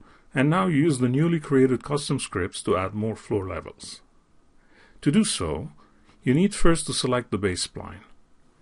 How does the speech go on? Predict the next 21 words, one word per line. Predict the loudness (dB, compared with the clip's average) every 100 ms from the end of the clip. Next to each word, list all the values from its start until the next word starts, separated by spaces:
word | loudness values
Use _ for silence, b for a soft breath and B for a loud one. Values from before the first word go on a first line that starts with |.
| b b b b b _
It | -6 0
may | 0 2
be | 2
a | 0
bit | 0 0
difficult | 0 -2 -4 -6 -8
to | -8
select | -2 -2 0
the | -2
base | -2 -4 -6
spline | -6 -6 -4
without | -2 -2
selecting | -2 -4 -4 -4 -4
the | -4
building | -2 0 0 -2
lot | -4 -6 -6
or | -8
the | -8
extruded | -8 -6 -4 -4 -4
volume | -6 -6 -8 -12
first. | -8 -8 -8 -12